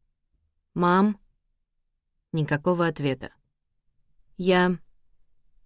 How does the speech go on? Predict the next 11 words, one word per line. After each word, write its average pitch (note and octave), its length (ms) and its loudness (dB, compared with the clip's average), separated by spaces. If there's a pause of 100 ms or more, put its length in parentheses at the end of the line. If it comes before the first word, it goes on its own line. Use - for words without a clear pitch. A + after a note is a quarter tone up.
(100)
я F3+ 160 0
просто G3 320 -2
хотела F#3+ 380 0
сказать, F#3+ 560 -2 (580)
что - 240 -2
прошу F#3 320 0
прощения E3 640 0
за D3 160 0
то, G3 160 0
что - 220 -2
наговорила". D#3 720 -2